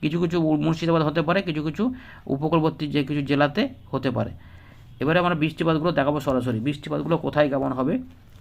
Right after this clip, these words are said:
দেখুন, বৃষ্টিপাত যেটা রয়েছে উনিশ তারিখ দুপুরের পর থেকে মেঘ এরকমভাবে হবে এবং তার থেকে এইরকমভাবে হালকা বৃষ্টিপাতের সম্ভাবনা রয়েছে, তবে কিছু এলাকাতে মাঝারি বৃষ্টিপাত, যেখানে যেমন মেদিনীপুর, চাকুলিয়া,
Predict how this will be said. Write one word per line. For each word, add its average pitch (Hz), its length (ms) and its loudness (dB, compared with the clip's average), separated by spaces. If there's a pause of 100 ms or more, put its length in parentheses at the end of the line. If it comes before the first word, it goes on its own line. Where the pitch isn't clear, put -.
(140)
দেখুন, 131 320 0 (480)
বৃষ্টিপাত 170 600 2
যেটা 170 200 0
রয়েছে 165 480 0 (420)
উনিশ 165 320 0 (100)
তারিখ 175 420 2
দুপুরের 160 580 0
পর 151 220 0 (120)
থেকে 165 300 0
মেঘ 151 300 0
এরকমভাবে 147 480 2
হবে 127 240 0 (540)
এবং 143 240 2
তার 135 180 0 (100)
থেকে 143 180 -2
এইরকমভাবে 147 600 2
হালকা 147 440 2
বৃষ্টিপাতের 147 560 0
সম্ভাবনা 151 360 2
রয়েছে, 165 180 2
তবে 156 120 0 (100)
কিছু 170 260 -2
এলাকাতে 165 480 2
মাঝারি 147 400 2
বৃষ্টিপাত, 147 440 0
যেখানে 151 380 0 (440)
যেমন 135 180 2
মেদিনীপুর, 143 560 2 (180)
চাকুলিয়া, 151 520 4